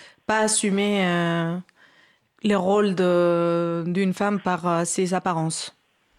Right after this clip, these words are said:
Mais comme, je dirais pareil, euh, genre, euh, qu'on, qu'on n'assume pas que quelqu'un est, n'est pas assez technique ou que c'est pas assez, euh, que, qui a, qui va prendre un rôle ou un autre, en fait, parce que t'as l'impression qu'on te prend pas au sérieux.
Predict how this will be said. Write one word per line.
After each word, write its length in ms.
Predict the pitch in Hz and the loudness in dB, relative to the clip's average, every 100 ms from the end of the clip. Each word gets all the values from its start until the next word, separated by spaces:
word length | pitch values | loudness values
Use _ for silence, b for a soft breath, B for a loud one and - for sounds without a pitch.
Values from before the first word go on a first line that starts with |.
| b b b | b b b
Mais 140 | 190 185 | -2 0
comme, 420 | 214 208 202 202 | 0 2 2 0
je 80 | 180 | 0
dirais 220 | 208 220 | 0 0
pareil, 420 | 226 214 220 214 | 0 2 2 2
euh, 140 | 190 180 | 2 2
genre, 240 | 185 180 | 0 2
euh, 120 | 180 | 0
qu'on, 440 | 185 190 190 185 185 | 2 2 2 2 0
qu'on 140 | 202 | 0
n'assume 400 | 202 190 220 208 | 0 0 0 0
pas 120 | 220 | 0
que 100 | 220 | 0
quelqu'un 500 | 214 202 202 208 214 | 2 2 0 0 2
est, 320 | 196 185 180 | 2 0 0
n'est 160 | 180 180 | 0 0
pas 240 | 175 196 | 0 0
assez 280 | 202 196 202 | 0 0 0
technique 680 | 196 208 214 226 233 - - b b b | 0 -2 0 0 -2 -6 -20 b b b
ou 100 | 190 | -4
que 180 | 175 196 | 0 0
c'est 180 | 185 185 | 0 -2
pas 300 | 202 196 190 | 0 2 2
assez, 420 | 190 214 208 202 | 0 2 4 4
euh, 540 | 190 185 185 185 180 185 185 B B B B - | 4 2 2 2 0 -2 -6 B B B B 0
que, 100 | 196 | 0
qui 320 | 190 202 190 | 0 0 2
a, 260 | 185 185 | 2 0
qui 180 | 185 196 | 0 0
va 140 | 185 180 | 0 0
prendre 340 | 196 190 190 | 0 2 2
un 80 | 185 | 0
rôle 280 | 185 208 208 | 2 2 2
ou 80 | 202 | 2
un 120 | 208 | 2
autre, 260 | 233 233 196 | 0 0 0
en 100 | 190 | 0
fait, 220 | 202 202 | -2 0
parce 160 | 175 175 | -2 0
que 260 | 180 185 | 0 2
t'as 200 | 175 185 | 0 0
l'impression 380 | 180 180 180 208 | 0 -2 -2 -2
qu'on 120 | 208 | -2
te 100 | 185 | -2
prend 220 | 170 175 | -2 0
pas 160 | 175 180 | 2 0
au 40 | |
sérieux. 460 | 180 180 190 220 | 0 -2 0 0